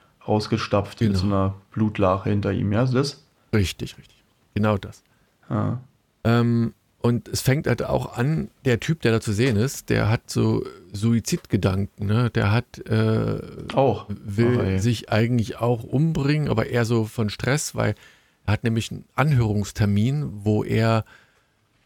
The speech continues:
Speaker 2: um das Sorgerecht oder die, das, äh, Umgangsrecht mit seiner Tochter kämpfen muss. Und hat dann so einen imaginären, ähm, Counselor, das habe ich nicht ganz geschnallt in dies-, diesem, diesem Dialog, weil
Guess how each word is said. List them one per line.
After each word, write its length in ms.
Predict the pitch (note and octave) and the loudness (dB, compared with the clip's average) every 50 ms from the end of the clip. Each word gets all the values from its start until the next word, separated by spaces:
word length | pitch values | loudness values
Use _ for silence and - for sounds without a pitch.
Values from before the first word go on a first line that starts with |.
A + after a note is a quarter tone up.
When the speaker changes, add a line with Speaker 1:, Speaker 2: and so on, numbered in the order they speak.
| _ _ _ _ _ _ | _ _ _ _ _ _
Speaker 2:
um 100 | - A2+ | -6 -2
das 160 | A2 G#2+ G2+ - | 0 0 0 2
Sorgerecht 600 | B2+ B2+ C#3 C3+ - A#2+ A#2 A#2 A#2+ - - - | 2 2 2 2 2 2 2 2 0 -2 -4 -4
oder 180 | - - F#2+ F#2 | -2 -2 -2 -2
die, 240 | - G#2 G2+ - | -2 -4 -4 -4
das, 460 | - G2+ F#2 - - - - - - - | -4 -6 -6 -6 -6 -8 -10 -12 -12 -8
äh, 140 | - G#2 F#2+ | -6 -4 -4
Umgangsrecht 840 | - - B2 C#3+ C#3+ C3+ A#2+ A2+ A2 - - A2 A2+ A2 - - - | -2 -2 -2 0 0 2 0 0 -2 -2 -2 -2 -2 -4 -4 -4 -4
mit 120 | A2 - | -2 0
seiner 200 | A2+ G#2 G#2 G#2 | 2 2 2 2
Tochter 320 | - - C#3+ - - A2 | 0 -2 -2 0 0 -2
kämpfen 380 | G2+ - A#2+ G2+ G2 - - G2 | 0 2 0 0 0 0 0 0
muss. 240 | G#2+ C#3 - - - _ _ _ _ _ _ _ _ _ _ _ _ _ _ _ _ _ _ _ _ _ _ _ _ _ _ _ _ _ _ _ - - | 2 0 -2 -4 -10 _ _ _ _ _ _ _ _ _ _ _ _ _ _ _ _ _ _ _ _ _ _ _ _ _ _ _ _ _ _ _ -6 0
Und 100 | A2+ G#2 | 2 2
hat 160 | G#2 - - | 2 2 2
dann 140 | A#2 A2+ A2 | 0 0 2
so 80 | - A2 | 0 0
einen 80 | G#2+ | 0
imaginären, 1000 | - B2 C3 B2+ A#2+ G#2+ A#2+ A#2 A2 A2 A2+ A#2 A#2 A#2 A2 A2 G#2+ G#2+ G#2+ A2 - | 0 2 2 2 0 0 -2 -2 -2 0 0 2 2 2 2 0 0 0 -2 -4 -4
ähm, 640 | - A2 A2 A2 A2 A2 G#2+ G#2+ G#2 G#2 G#2 G2 - - - - _ - | -4 -2 -2 -2 -2 -2 -2 -4 -4 -6 -8 -12 -16 -20 -20 -18 _ -2
Counselor, 680 | - A2 A#2+ D3 F3 D#3 - - G#2 G#2 A2 B2 - | 0 2 2 2 0 0 0 0 0 0 0 0 -2
das 140 | - G#2+ - | -2 -2 0
habe 100 | A#2 A#2+ | 0 0
ich 60 | A2 | 0
nicht 120 | B2+ - | 0 0
ganz 240 | - B2+ D3 C#3+ - | 0 -2 -2 -2 -4
geschnallt 440 | - G#2+ - - G#2+ G2 G2 A2+ A2 | -6 -6 -4 -2 0 0 2 0 0
in 180 | - - - | -2 -6 -4
dies-, 160 | G#2+ G#2+ G#2 - | -4 -4 -4 -4
diesem, 380 | - G#2 - G#2 G2+ G2+ G2+ | -4 -6 -4 -4 -4 -6 -6
diesem 280 | - A2 G#2 G#2+ G2+ - | -6 -6 -6 -6 -6 -4
Dialog, 520 | - A2+ A2 G#2+ G#2 G#2 A2 C3 C3 - | -2 -2 0 2 2 2 0 0 0 0
weil 160 | A2 G#2 G2+ | -2 -2 -2